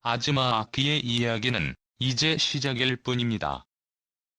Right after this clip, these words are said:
한국에서의 그녀의 선택과 도전은 단순한 성공을 넘어 음악을 통해 국경을 넘고 마음을 연결하는 특별한 여정이 될 것입니다.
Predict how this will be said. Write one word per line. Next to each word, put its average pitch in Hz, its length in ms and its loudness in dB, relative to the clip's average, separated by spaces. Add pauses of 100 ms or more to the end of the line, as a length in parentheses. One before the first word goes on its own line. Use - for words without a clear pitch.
(380)
한국에서의 135 960 0
그녀의 131 500 2
선택과 151 600 0
도전은 104 560 -2 (180)
단순한 143 600 0
성공을 135 580 0
넘어 101 360 -2 (260)
음악을 131 460 2
통해 127 400 2 (100)
국경을 127 640 -2
넘고 95 580 -2 (240)
마음을 135 580 0
연결하는 127 720 0
특별한 143 580 0
여정이 135 460 2
될 117 240 -2
것입니다. 98 680 -2